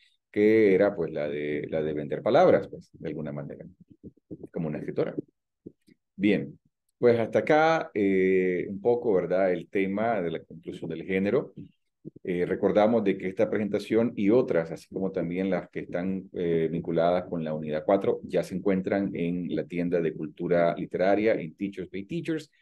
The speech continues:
Les invitamos, como siempre, a suscribirse al canal, darle like y estar pendiente de los próximos videos que seguiremos subiendo.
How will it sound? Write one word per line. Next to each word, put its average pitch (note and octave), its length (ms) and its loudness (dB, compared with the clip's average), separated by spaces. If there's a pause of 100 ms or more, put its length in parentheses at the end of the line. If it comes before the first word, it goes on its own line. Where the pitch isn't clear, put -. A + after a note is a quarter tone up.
(180)
Les F2+ 200 -2
invitamos, F2+ 440 0
como F2 220 -2
siempre, F#2+ 340 -2
a F2 40 -4
suscribirse D#2+ 520 -6
al F#2 60 -4
canal, C3+ 440 2 (300)
darle E2 340 0
like A2+ 400 2
y C3 200 0
estar A#2 200 -2
pendiente G2+ 440 -2
de G2 60 0
los F2+ 140 -4
próximos F2 720 -4
videos D2+ 560 -2
que - 80 -10
seguiremos D2 500 -6
subiendo. - 480 -10